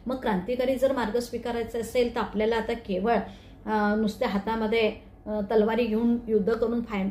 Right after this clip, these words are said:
फायदा नाही, तिथे आपल्याला bomb कसं तयार केला जातो, या bomb तयार करण्याचं तंत्रज्ञान आत्मसात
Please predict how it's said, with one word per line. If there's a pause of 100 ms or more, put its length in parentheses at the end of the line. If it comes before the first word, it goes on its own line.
(100)
फायदा
नाही,
तिथे
आपल्याला
bomb
कसं
तयार
केला
जातो, (300)
या
bomb
तयार
करण्याचं
तंत्रज्ञान (100)
आत्मसात